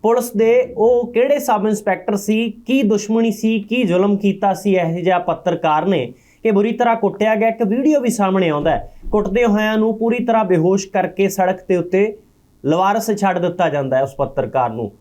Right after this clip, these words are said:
ਉਹ ਸਾਡੇ ਨਾਲ ਨੇ ਇਸ ਵਕਤ ਬਲਵਿੰਦਰ ਭੱਲਾ ਜੀ, ਉਹਨਾਂ ਨਾਲ ਗੱਲ ਕਰਦੇ ਆ ਕਿ ਆਖਰਕਾਰ ਇਹ ਹੋਇਆ ਕਿਉਂ। ਸਭ ਤੋਂ ਪਹਿਲਾਂ ਭੱਲਾ ਜੀ, ਮੈਂ ਤੁਹਾਡੇ ਤੋਂ ਇਹ ਜਾਣਨਾ ਚਾਹੁੰਦਾ, ਤੁਸੀਂ ਆਪਣੀ ਜਾਣ ਪਛਾਣ ਦੱਸੋ, ਤੁਸੀਂ ਪੱਤਰਕਾਰੀ ਕਦੋਂ ਤੋਂ ਕਰ ਰਹੇ ਹੋ, ਇਸ ਵਕਤ ਕਿਹੜੇ ਅਦਾਰੇ ਨਾਲ ਜੁੜੇ ਹੋਏ ਹੋ?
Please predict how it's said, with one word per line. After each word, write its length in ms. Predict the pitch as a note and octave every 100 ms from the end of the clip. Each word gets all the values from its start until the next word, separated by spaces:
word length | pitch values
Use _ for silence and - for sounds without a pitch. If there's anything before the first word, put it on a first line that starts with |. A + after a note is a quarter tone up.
| _ -
ਉਹ 100 | A3
ਸਾਡੇ 300 | A3 G#3+ G3+
ਨਾਲ 300 | A3 F#3 G3
ਨੇ 80 | A3
ਇਸ 180 | G#3 G#3+
ਵਕਤ 240 | G#3+ -
ਬਲਵਿੰਦਰ 420 | F#3 F3+ F3+ F#3+ G3+
ਭੱਲਾ 300 | G#3+ D#3 F3+
ਜੀ, 180 | G#3 - _ - G3+
ਉਹਨਾਂ 180 | A#3 A#3+
ਨਾਲ 120 | G3+
ਗੱਲ 220 | G3 G#3
ਕਰਦੇ 400 | G#3+ G3 F#3+ A3+
ਆ 60 | A#3
ਕਿ 160 | A3+
ਆਖਰਕਾਰ 480 | G3 G3 A3 A3 G#3+
ਇਹ 80 | F#3
ਹੋਇਆ 280 | F3 G3 F3
ਕਿਉਂ। 320 | - B2+ - _ - - -
ਸਭ 140 | A3
ਤੋਂ 140 | G#3+ B3
ਪਹਿਲਾਂ 300 | A#3+ B3 B3+
ਭੱਲਾ 320 | C4 F#3 G3
ਜੀ, 160 | G3+ A#3+
ਮੈਂ 120 | A#3+
ਤੁਹਾਡੇ 320 | A#3+ A3 A3+
ਤੋਂ 140 | A3+
ਇਹ 80 | A#3
ਜਾਣਨਾ 360 | A3 G#3+ G#3 G#3
ਚਾਹੁੰਦਾ, 300 | F#3+ F#3+ G#3+
ਤੁਸੀਂ 280 | G#3 G#3 G#3
ਆਪਣੀ 380 | F#3+ G#3 A3
ਜਾਣ 260 | E3+ E3+ F#3
ਪਛਾਣ 300 | - G#3+ G3+
ਦੱਸੋ, 340 | F3+ F3+ G#3
ਤੁਸੀਂ 360 | G#3 G3+ G#3+ G#3
ਪੱਤਰਕਾਰੀ 600 | G3+ F3+ G3+ F#3 G#3 G#3
ਕਦੋਂ 300 | F#3 D#3 E3+
ਤੋਂ 120 | G3
ਕਰ 240 | G3 F#3+ G3+
ਰਹੇ 160 | A3
ਹੋ, 200 | F3+ - _ -
ਇਸ 240 | G3+ A3 A3+
ਵਕਤ 280 | A#3 - A#3
ਕਿਹੜੇ 340 | A3+ B3 B3+
ਅਦਾਰੇ 300 | G3+ F#3+ G3
ਨਾਲ 160 | G3+ F#3
ਜੁੜੇ 260 | D#3+ D3
ਹੋਏ 180 | B2
ਹੋ? 40 | G2